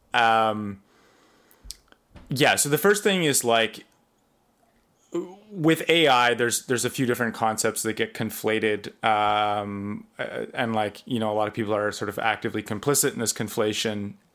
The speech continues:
Um, but there's, there's, like, the kind of advanced statistical techniques the, that, that kind of,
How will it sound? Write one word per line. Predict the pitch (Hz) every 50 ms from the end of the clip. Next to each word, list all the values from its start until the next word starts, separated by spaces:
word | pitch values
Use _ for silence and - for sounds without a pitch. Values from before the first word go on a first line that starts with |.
| _ _ _ _ -
Um, | 120 110 107 107 104 101 98 - - - - - - - _ _ _
but | - 101 -
there's, | - 123 120 113 - - -
there's, | - 127 127 120 117 113 - -
like, | - 117 113 104 - - - _ - - _ _ _ _ _ _
the | 113 117 131 120
kind | - - 151 147 139
of | 127 113 - -
advanced | 127 117 98 92 139 147 151 147 - -
statistical | - - 135 113 - 156 147 156 - 160 139 147 135
techniques | 131 - 143 127 127 - 127 117 113 110 107 - - - - - - - _ _ _ 123 - _ _ _ _
the, | 123 120 117 113 113 113 110 110 110 107 107 107 -
that, | 117 110 123 110 110 104 - - - - - -
that | 123 113 107 104 - -
kind | - - 117 113
of, | 110 110 104 - - - - - - -